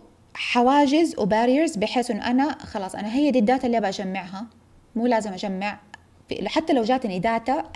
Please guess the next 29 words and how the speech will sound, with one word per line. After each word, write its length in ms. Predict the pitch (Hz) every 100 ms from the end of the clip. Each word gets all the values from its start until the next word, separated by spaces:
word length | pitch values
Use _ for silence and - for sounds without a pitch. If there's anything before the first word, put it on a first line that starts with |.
| -
كده 200 | - 214
على 180 | 160 175
الطبق 300 | 185 - 214
من 260 | 190 175 180
ذهب 300 | 202 285 440 - - - - -
تقول 140 | 226
لي 80 | 208
مشاعل 380 | 208 277 285 247
خديني، 520 | 254 233 262 311 - -
أنا 160 | 214
ما 100 | 185
أخذها. 360 | 170 - 165 -
ليه؟ 260 | 170 208 254
لأنها 460 | 220 208 214 226 240
it 120 | 185
does 180 | 208 202
not 140 | 233
fit 300 | - 226 -
the 60 | -
inclusion 220 | 185 214 214
وال 220 | 214 - -
exclusion 580 | - - 214 208 180 -
criteria، 480 | 175 175 226 180 - - - - -
العلامات 540 | 170 175 185 214 247
أو 160 | - 190
الدلالات 460 | 175 175 190 208
اللي 80 | 208
أنا 100 | 208
حطاها 520 | 202 - 214 208 233